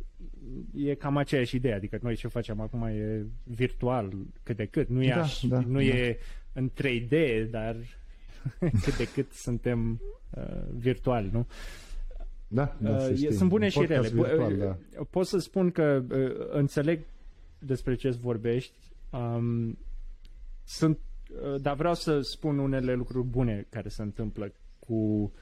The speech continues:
Speaker 1: uh, și jobul virtual și podcastul virtual și toate astea. Uh, în a-, în afară de faptul că e foarte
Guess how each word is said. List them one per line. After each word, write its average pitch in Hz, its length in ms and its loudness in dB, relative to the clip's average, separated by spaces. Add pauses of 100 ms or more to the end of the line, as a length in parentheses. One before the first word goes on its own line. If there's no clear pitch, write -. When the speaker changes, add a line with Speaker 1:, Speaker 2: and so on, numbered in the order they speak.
(960)
Speaker 1:
uh, - 200 -6
și 147 260 0
jobul 131 320 2
virtual 110 600 -2 (1200)
și - 180 -6
podcastul 123 540 0
virtual 113 360 2
și - 160 -8
toate - 260 -2
astea. - 440 -10 (540)
Uh, 107 360 -6
în 127 120 2
a-, 131 260 0
în 131 80 2
afară 151 320 0
de 120 400 4 (160)
faptul 127 280 0
că 113 260 2 (180)
e 113 120 0
foarte 107 580 0